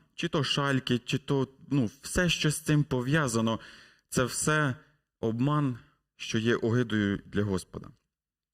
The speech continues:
Далі сказано другий вірш. «Прийде пишність та прийде і ганьба», да? І в протиставлення сказано, «А з сумирними мудрість».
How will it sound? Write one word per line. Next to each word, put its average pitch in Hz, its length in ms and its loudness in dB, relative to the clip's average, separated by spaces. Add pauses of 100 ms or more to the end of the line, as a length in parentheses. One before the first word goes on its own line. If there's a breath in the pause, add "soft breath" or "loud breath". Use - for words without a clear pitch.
(1040 soft breath)
Далі 190 260 2
сказано 175 540 4
другий 123 480 2
вірш. 92 360 -4 (160)
«Прийде 165 320 2
пишність 190 600 -2
та 139 80 0
прийде 139 460 0 (100)
і 123 140 0
ганьба», 107 520 0
да? 123 220 0 (440 loud breath)
І 120 60 0
в 113 120 -6
протиставлення 135 840 0
сказано, 127 480 -2
«А 110 120 -2
з 110 60 -2
сумирними 135 680 4
мудрість». 101 560 0